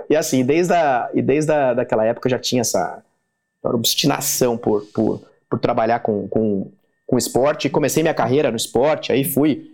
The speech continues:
fui fazer, na realidade eu fui trabalhar na Juventus de Turim, porque eu fui fazer pós-graduação na Itália, então fiz um pós em marketing esportivo na Bocconi, em Milão, e acabei,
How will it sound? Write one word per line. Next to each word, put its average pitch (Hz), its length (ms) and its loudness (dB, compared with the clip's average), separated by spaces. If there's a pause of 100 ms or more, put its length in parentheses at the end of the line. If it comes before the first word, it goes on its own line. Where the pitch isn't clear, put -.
fui 135 120 0
fazer, 139 320 2
na 123 80 0
realidade 143 200 0
eu 143 60 -2
fui 151 140 -2
trabalhar 127 320 0
na 123 100 0
Juventus 120 260 -2
de - 60 -10
Turim, 139 200 2
porque 175 160 -2
eu - 60 -4
fui 147 100 0
fazer 123 540 0 (100)
pós-graduação 139 680 0
na 123 100 0
Itália, 127 320 0
então 107 120 -4
fiz 131 100 0
um 123 80 2
pós 120 360 -2
em - 20 0
marketing 110 260 -2
esportivo 120 360 -2
na 110 80 0
Bocconi, 110 460 0
em 104 40 -2
Milão, 139 360 2
e 156 200 -4 (120)
acabei, 131 560 -2